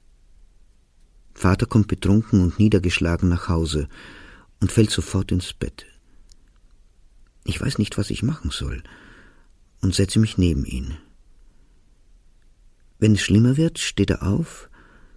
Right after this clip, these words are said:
zerreißt seine Blätter und Hefte und wirft sie ins Feuer. Das ist keine Wut mehr, sondern Verzweiflung. Die Arbeit am Gymnasium saugt ihm das Mark aus.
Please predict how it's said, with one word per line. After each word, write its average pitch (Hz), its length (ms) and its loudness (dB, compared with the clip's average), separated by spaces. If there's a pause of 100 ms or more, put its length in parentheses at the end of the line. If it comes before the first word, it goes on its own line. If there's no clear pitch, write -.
(500)
zerreißt 92 420 0
seine 87 220 2
Blätter 98 340 0
und 78 220 -2
Hefte 120 360 -2
und 92 200 0
wirft 98 240 -2
sie - 100 -4
ins 101 160 -2
Feuer. 69 400 -6 (1900)
Das 110 180 2
ist - 240 -2
keine 110 320 2
Wut 135 220 -2
mehr, 76 280 -2 (920)
sondern 101 340 2
Verzweiflung. - 680 -4 (1900)
Die - 140 -4
Arbeit 120 300 2
am 87 120 4
Gymnasium 104 580 2
saugt 92 340 -2
ihm 101 100 0
das - 220 -2
Mark 95 420 0
aus. - 300 -10